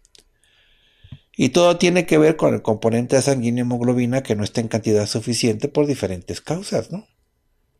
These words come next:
Habrá que analizarlas. Puede suceder si el cuerpo no produce suficientes glóbulos rojos. Claro,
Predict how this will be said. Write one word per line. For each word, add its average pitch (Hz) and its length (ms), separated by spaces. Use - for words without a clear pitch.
Habrá 113 300
que - 80
analizarlas. 110 840
Puede 165 240
suceder 147 480
si - 140
el 127 100
cuerpo 123 300
no 123 180
produce 113 320
suficientes 107 680
glóbulos 104 460
rojos. - 560
Claro, 156 400